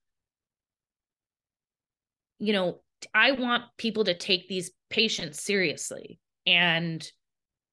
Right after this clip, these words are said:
they're bleeding them dry. And our, you know, we have a very unforgiving medical system here. Why is medical debt the number one cause of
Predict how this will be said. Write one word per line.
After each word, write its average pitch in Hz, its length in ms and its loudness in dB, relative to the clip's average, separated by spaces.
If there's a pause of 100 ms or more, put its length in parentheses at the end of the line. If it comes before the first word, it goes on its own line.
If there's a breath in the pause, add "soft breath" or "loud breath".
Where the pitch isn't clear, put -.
(160)
they're 226 140 4
bleeding 254 280 0
them 202 120 0
dry. 175 480 -6
And 196 100 0
our, 196 260 4
you 214 100 0
know, 190 80 0
we 196 220 -2
have 285 140 2
a 202 100 0
very 214 480 0
unforgiving 247 600 0
medical 233 300 0
system - 400 -14
here. - 300 -20 (120)
Why 170 240 2
is 202 380 0
medical 214 580 0
debt 180 440 2
the 180 100 -2
number 180 240 -4
one 175 160 -6
cause 170 340 -4
of 151 180 -4